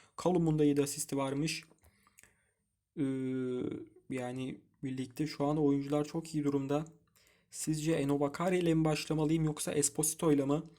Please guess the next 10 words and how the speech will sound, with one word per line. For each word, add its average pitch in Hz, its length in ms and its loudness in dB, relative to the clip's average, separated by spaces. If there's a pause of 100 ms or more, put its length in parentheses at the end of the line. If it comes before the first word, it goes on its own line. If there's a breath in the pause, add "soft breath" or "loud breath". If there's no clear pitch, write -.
(360 loud breath)
Bunu 165 180 2
da 156 140 4
yorumlarda 147 680 2
be-, 143 340 4
belirtebilirsiniz. 147 1000 0 (1000 loud breath)
Şuradan 160 580 -2 (260)
kadromdan 143 680 0 (640)
istatistiklere 143 720 0
bakarak 147 440 -2
da 147 200 0